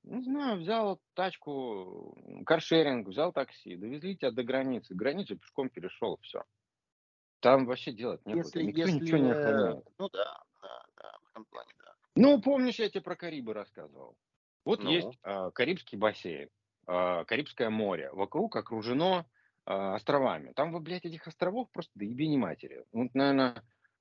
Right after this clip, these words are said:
Speaker 1: не соврать, ну, как минимум, ну, десяток точно таких прям, которые видно с карты.
Speaker 2: Мгм.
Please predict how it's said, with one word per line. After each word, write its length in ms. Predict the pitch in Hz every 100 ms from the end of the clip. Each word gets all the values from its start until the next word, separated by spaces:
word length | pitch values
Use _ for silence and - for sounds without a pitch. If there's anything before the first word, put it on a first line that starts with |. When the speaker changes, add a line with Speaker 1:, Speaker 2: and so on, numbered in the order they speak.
| -
Speaker 1:
не 100 | 110
соврать, 420 | 139 139 160 147 _
ну, 540 | 80 80 131 151 135
как 200 | 104 135
минимум, 580 | 143 165 147 131 113 95 - - - _ _ _ _ _ _ _
ну, 120 | 120 123
десяток 580 | 117 131 202 180 151
точно 480 | - 165 160 - 151
таких 360 | - 90 - -
прям, 260 | - 69 - _
которые 300 | 85 87 82
видно 340 | 92 78 69 -
с 60 |
карты. 380 | - 82 67 - _ _ _ - _ _ _
Speaker 2:
Мгм. 360 | 90 85 80